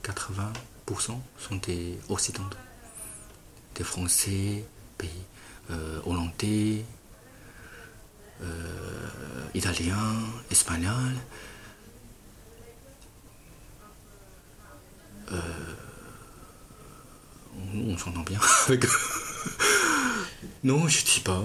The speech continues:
je sais pas. Je sais pas, euh, c'est un peu bizarre, hein. C'est un peu bizarre parce que la plupart des, des entreprises chinoises, leurs clients,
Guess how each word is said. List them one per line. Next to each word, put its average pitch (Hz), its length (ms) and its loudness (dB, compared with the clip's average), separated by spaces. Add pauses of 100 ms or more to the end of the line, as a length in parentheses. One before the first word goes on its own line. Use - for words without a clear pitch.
je - 180 4
sais - 180 2
pas. 87 200 -2 (320)
Je - 100 -4
sais - 160 4
pas, 98 260 4
euh, 87 320 4
c'est 90 160 6
un 85 80 4
peu 85 80 2
bizarre, 101 420 2
hein. - 60 -8 (300)
C'est - 140 -4
un 85 60 -2
peu 85 140 -2
bizarre 90 320 0
parce 110 180 0
que - 120 0
la 82 180 0
plupart 98 400 0
des, 85 580 0
des 82 160 -2
entreprises 87 400 -2
chinoises, 90 400 0 (720)
leurs 92 180 2
clients, 113 480 2